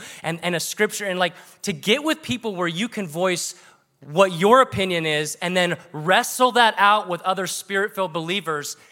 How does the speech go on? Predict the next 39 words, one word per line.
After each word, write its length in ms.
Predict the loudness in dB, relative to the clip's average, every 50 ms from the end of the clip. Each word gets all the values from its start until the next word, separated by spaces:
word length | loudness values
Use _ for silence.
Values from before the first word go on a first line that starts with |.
| _ -8
is 160 | -6 -6 -4
extremely 600 | -4 -4 -6 -6 -6 -2 0 2 2 2 2 2
important 480 | 0 0 -2 0 0 0 0 0 -4 -4 -4
and 200 | -2 -2 -2 -2
needed. 400 | -2 -2 -2 -4 -6 -6 -8 -16 _ _ _ _ _ _ _ _ _ _ _ _ _ _ _ 2
This 180 | 2 2 2
is 120 | 2 2 2
a 80 | 2
monologue 600 | 4 4 6 6 6 6 4 4 4 4 4 2 2
right 220 | 0 0 0 -2
now. 220 | -4 -6 -6 -8 -10 -16 _ _ _ _ _ _ _ _ _ _ _ _ _ _ _ _ _ _ _ _ _ _ _ _ _ _
And 120 | 0 2 2
there's 160 | 2 2 0
power 480 | 2 4 6 6 6 6 6 4 2
in 160 | 0 0 -2 -2
it, 200 | -4 -4 -6 -10 -18 -20 -20 -20 _ _
but 400 | 4 6 6 6 4 -2 -10 -14 -8
you 240 | -4 -4 -4 0 2
also 420 | 6 6 6 6 4 0 -2 0
need 220 | 0 0 0 0
a 40 | -2
setting 460 | -4 -2 0 0 0 0 0 -2 -2
where 160 | -2 -2 -2 -2
you 220 | -2 -2 -4 -4
can, 300 | -2 -2 -4 -4 -4 -6 -12 -16 -20 -20 -20 _ _ _
you 140 | -2 -2
can 240 | 0 0 -2 -4 -2
get 200 | 0 2 2 4
around 460 | 4 4 4 4 2 2 2 0 0
God's 320 | 2 4 4 4 4 2 -2
word 320 | 0 2 2 4 4 2 0
and, 180 | -2 -2 -4 -4 -4
and, 200 | -4 -4 -4 -6 -6 -6
and 140 | -6 -6 -4
talk 280 | 2 4 4 4 4 4
about 340 | 2 2 2 0 0 0
God's 280 | 2 4 4 4 2 0
heart, 160 | -2 -2 -2
because 260 | -4 -4 -6 -6 -8